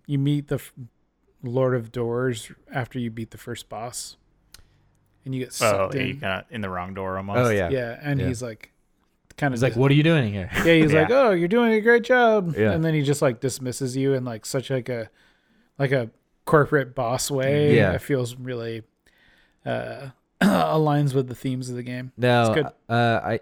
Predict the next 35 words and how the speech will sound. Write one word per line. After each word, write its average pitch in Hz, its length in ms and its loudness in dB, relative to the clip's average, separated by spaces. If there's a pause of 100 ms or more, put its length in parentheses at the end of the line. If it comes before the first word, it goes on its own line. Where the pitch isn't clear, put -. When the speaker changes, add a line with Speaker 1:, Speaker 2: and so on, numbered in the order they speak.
(100)
Speaker 3:
I 113 40 -8
think 143 180 -4
you're 123 100 -2
pretty 131 200 0
spot 101 320 2
on 98 240 2
there, 87 500 0
um, 90 380 -2
'cause 98 180 -4
like 107 160 2
we 107 100 0
mentioned, 98 420 0
it 95 240 -2
has, 95 420 -2
like, 90 300 -4
uh, 80 720 -4 (500)
like, 95 180 -8
an 90 160 -6
office-like 120 720 2
bureaucratic, 117 880 0
like, 127 120 0
Speaker 1:
Yeah. 117 80 2 (220)
Speaker 3:
afterlife, 135 640 2 (140)
and 123 240 -4 (100)
they're, 147 220 6
like, 160 220 2
crows 170 640 2
and, 156 120 -2
like, 123 200 -2
quirky 143 400 -2
characters 139 600 0
and 147 100 -10
stuff 143 180 -6
like 143 180 -6
that. 143 280 -2